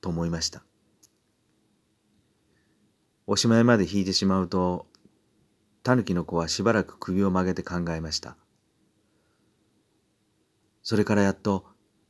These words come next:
考えついたように言いました。「ゴーシュさんは、この二番目の糸を引くときは、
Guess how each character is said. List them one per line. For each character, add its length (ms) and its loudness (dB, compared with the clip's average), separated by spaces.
考 260 0
え 80 4
つ 120 -2
い 60 2
た 120 -4
よ 160 -2
う 40 -6
に 100 -8
言 80 -6
い 20 -6
ま 120 -10
し 120 -10
た。 120 -18
「ゴ 140 8
ー 20 6
シ 80 0
ュ 20 2
さ 140 0
ん 60 -2
は、 240 -4
こ 160 2
の 140 4
二 160 4
番 180 6
目 120 2
の 120 2
糸 180 2
を 60 4
引 80 -12
く 140 -18
と 100 -4
き 140 -8
は、 340 -8